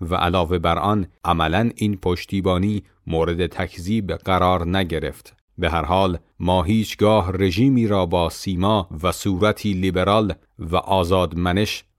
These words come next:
و مضمون و محتوای دیکتاتوری و استبدادی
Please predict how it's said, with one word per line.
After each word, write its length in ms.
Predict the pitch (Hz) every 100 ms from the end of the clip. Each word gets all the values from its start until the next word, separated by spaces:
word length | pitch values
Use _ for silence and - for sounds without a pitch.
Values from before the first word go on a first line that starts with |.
| 82
و 100 | 85
مضمون 560 | 85 90 90 87 131 135
و 80 | 113
محتوای 720 | 110 - - 92 120 117 101
دیکتاتوری 720 | 87 92 - 95 87 95 110
و 100 | 98
استبدادی 840 | 92 92 - 87 87 85 95 107